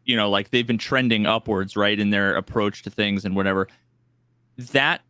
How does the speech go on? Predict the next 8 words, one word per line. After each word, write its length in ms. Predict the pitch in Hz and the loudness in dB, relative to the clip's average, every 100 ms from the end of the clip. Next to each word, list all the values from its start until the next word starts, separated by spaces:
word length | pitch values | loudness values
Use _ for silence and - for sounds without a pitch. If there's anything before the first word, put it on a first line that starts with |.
| _ _ _ _ _ _ _ _ _ | _ _ _ _ _ _ _ _ _
that 240 | 139 165 170 | 0 0 2
narrative, 800 | 165 165 165 147 110 92 - - | 2 4 4 4 2 -2 -6 -4
that 200 | 131 139 | 0 0
story 760 | - - - 170 147 117 113 - - | -2 -4 0 2 4 2 0 -6 -4
that 120 | 120 | 0
you're 140 | 110 110 | 0 -2
telling 560 | - 123 110 98 98 _ _ _ _ _ _ _ _ _ _ _ _ _ _ _ _ _ _ _ - | -2 -2 0 0 -2 _ _ _ _ _ _ _ _ _ _ _ _ _ _ _ _ _ _ _ -4
is, 640 | 131 120 117 110 - - | 0 2 0 -4 -10 -14